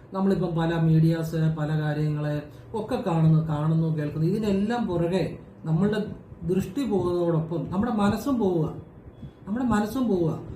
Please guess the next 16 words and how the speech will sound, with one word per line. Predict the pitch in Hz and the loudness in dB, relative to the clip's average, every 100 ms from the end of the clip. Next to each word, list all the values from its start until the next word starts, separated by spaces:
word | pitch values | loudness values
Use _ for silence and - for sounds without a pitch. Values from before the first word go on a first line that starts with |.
| - 165 | -8 -6
അതുകൊണ്ട് | 185 254 302 277 | -2 0 2 2
തന്നെ | 220 214 208 | 2 2 2
ഈ | 208 196 | 2 2
മനസ്സ് | 165 190 202 214 143 143 - - - - - 175 | 2 0 0 0 0 -2 -8 -16 -18 -16 -6 -2
എല്ലാത്തിലേക്കും | 202 233 254 262 254 240 196 | 0 2 2 2 0 0 2
പോകുമ്പോൾ | 175 185 185 170 - - - - | 2 2 0 0 -2 -6 -12 -8
ഈ | 214 175 | -4 -2
മനസ്സിൻ്റെ | 196 202 226 - 190 | -2 -2 -2 -4 0
ഫോക്കസിങ് | 208 220 254 233 214 185 | 0 0 -2 -2 0 0
കുറയും, | 151 143 120 - - - 202 | -2 -4 -6 -10 -14 -10 -6
ഫോക്കസ് | 214 - 240 - 180 | -6 -4 -4 -2 0
കുറയും, | 165 156 156 | 2 4 2
കേന്ദ്രീകരണം | 165 196 220 226 214 202 160 | 2 2 2 2 0 0 2
കുറയും. | 156 139 120 147 | 2 0 -2 -6
മനസ്സ് | 160 160 - | -4 -4 -4
കേന്ദ്ര-, | 165 170 - | -2 -2 -2